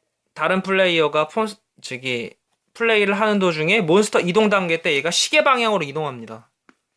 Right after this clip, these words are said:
그래서 또 시계 방향으로 해서 그 다음 탑을 부숴요. 그리고 나서 또 데미지를 받고 그 다음 죽겠죠. 그런 식으로 이제 몬스터가 살아있는 동안에는 계속 매 턴마다 이동할 때마다 시계 방향으로 전부 다 부수고 다닙니다.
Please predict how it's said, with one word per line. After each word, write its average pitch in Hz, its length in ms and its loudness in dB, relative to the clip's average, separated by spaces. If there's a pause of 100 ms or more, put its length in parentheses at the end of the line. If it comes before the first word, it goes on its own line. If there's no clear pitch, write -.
(140)
그래서 151 560 -2
또 240 100 -8
시계 247 240 0
방향으로 214 380 4
해서 151 140 -2
그 - 140 -6
다음 190 220 4
탑을 165 240 -4
부숴요. 170 380 -2 (960)
그리고 180 160 2
나서 165 300 0
또 233 120 2
데미지를 151 460 -2
받고 139 300 -2
그 - 80 -8
다음 131 120 -2
죽겠죠. 120 720 -10 (500)
그런 220 220 2
식으로 214 360 0
이제 165 300 2
몬스터가 202 520 2
살아있는 220 560 0
동안에는 185 480 -2
계속 175 500 0
매 151 160 2
턴마다 214 460 0
이동할 170 360 -2
때마다 165 300 -4
시계 226 300 -2
방향으로 202 560 2
전부 151 240 -4
다 165 80 0
부수고 233 320 -4
다닙니다. 135 500 -6